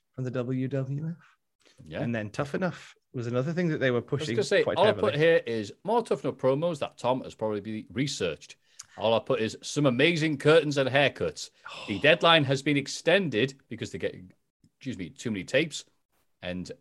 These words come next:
Speaker 2: these tapes are presumably keeping the old ones laughing their hearts off at the back.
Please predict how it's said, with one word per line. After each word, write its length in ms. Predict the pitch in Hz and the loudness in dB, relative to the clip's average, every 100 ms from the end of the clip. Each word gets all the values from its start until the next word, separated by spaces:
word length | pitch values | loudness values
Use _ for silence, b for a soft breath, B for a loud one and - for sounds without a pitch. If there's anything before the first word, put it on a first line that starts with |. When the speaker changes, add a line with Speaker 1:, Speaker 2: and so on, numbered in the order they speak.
| _ _ _ _ _ _ _ 107 | _ _ _ _ _ _ _ -6
Speaker 2:
these 240 | 127 120 | -4 -2
tapes 300 | - 127 123 | 0 0 -2
are 20 | 95 | -10
presumably 340 | 92 113 117 | -10 -10 -10
keeping 340 | 120 127 117 104 | -8 -8 -6 -6
the 120 | 107 | -2
old 260 | 120 139 | 2 2
ones 320 | 117 113 110 92 | 2 -2 -2 -4
laughing 360 | 123 123 117 | -4 -4 -6
their 120 | 110 95 | -4 -4
hearts 340 | 110 113 - | -4 -4 -2
off 200 | 107 - | -4 -2
at 60 | 135 | -4
the 80 | - | 0
back. 260 | - 175 | 2 4